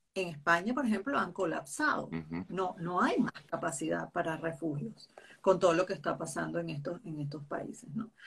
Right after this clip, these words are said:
Speaker 1: Entonces, claro, ellos van un poco cerrando la puerta para
Speaker 2: Ajá.
Speaker 1: eliminar también el efecto llamado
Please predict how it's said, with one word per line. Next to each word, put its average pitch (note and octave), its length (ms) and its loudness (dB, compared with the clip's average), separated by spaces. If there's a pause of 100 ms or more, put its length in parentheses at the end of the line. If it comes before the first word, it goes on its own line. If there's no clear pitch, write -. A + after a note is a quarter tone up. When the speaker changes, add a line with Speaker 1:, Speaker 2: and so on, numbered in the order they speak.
(140)
Speaker 1:
Entonces, A3 300 6
claro, A#3 240 10
ellos A#3+ 200 8
van D4+ 260 8
un C#4 140 0
poco D#4+ 220 2
cerrando B3 600 4
la E4 200 -2
puerta D4+ 580 -2 (260)
para - 200 2
Speaker 2:
Ajá. - 40 2
Speaker 1:
eliminar F#3 500 -8
también C4 340 -4 (100)
el A3+ 100 -4
efecto G3 420 -6
llamado B3 680 0